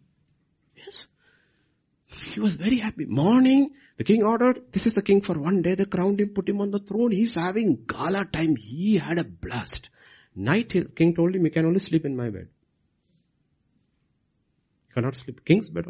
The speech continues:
He said, "I want to sleep on that bed." He went to lie. He looked up. There is a sharp sword over there hanging on a hair.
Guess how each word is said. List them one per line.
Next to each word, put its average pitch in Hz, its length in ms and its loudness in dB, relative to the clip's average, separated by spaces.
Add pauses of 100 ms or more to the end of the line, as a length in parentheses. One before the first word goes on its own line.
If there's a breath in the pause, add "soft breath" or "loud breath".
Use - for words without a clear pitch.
He 220 80 -8
said, 302 160 -2 (200)
"I - 180 -16
want 139 220 -8
to 285 60 4
sleep 277 280 -6
on 208 160 -6
that - 180 -10
bed." - 140 -20 (360 loud breath)
He 320 520 2
went 285 320 0
to 269 100 2
lie. 254 340 0 (260 loud breath)
He 269 120 4
looked 285 300 6
up. 233 120 2 (280 soft breath)
There 180 140 0
is 233 140 -2
a 226 60 0
sharp 226 800 -2
sword 208 580 -2
over 208 260 2
there 220 180 0
hanging 202 400 2
on 202 140 0
a 226 60 2 (120)
hair. 175 280 2